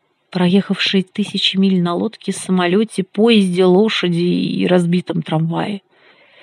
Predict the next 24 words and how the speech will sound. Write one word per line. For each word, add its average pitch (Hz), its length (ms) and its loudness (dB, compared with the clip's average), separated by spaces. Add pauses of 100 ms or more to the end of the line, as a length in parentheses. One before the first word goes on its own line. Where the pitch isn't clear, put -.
(300)
Три 220 140 4
месяца 240 520 0
он 190 160 0
был 190 160 0
с - 160 -12
ней, 233 400 0 (360)
пока 190 320 2
она 220 260 4
вырывала 208 480 2
остатки 220 480 -2
потускневшей 196 880 -4
любви 180 420 -4
с 202 120 -4
банальным 190 680 0
концом 180 600 -8
ночного 175 580 -6
ухода. 165 580 -10 (1400)
Когда 226 340 0
она 214 320 -2 (140)
оправилась 202 680 -6
и 185 40 -10
встала 185 420 -4
на 208 160 -2
ноги, 180 380 -6